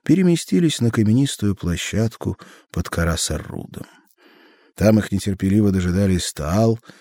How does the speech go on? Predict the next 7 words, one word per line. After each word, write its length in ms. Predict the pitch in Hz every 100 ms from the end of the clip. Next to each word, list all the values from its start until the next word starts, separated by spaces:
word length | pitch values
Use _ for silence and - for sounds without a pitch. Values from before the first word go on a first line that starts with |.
| _ _
и 140 | 87
Бог 240 | 78 78 -
Смерти. 640 | - 67 64 - - - - _ _ _ - _ _
Таал 340 | 95 107 104
мерил 300 | 95 101 95
шагами 380 | 90 92 98 92
площадку, 800 | 85 90 85 110 120 - 82 76